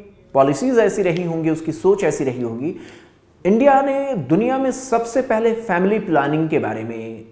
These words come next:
पहली बार कानून लाया।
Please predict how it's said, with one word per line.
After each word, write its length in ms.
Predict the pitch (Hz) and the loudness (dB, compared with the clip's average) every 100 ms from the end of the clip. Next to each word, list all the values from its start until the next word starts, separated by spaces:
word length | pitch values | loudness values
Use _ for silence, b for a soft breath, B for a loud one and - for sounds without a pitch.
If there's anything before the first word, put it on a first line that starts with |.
| - _ _ _ _ b b b b _ - | -20 _ _ _ _ b b b b _ -2
पहली 280 | 160 196 190 | 0 2 2
बार 420 | 117 123 127 123 B B _ _ | 2 0 -4 -6 B B _ _
कानून 400 | 151 151 160 156 | 2 4 2 2
लाया। 340 | 117 85 92 | -2 -6 -12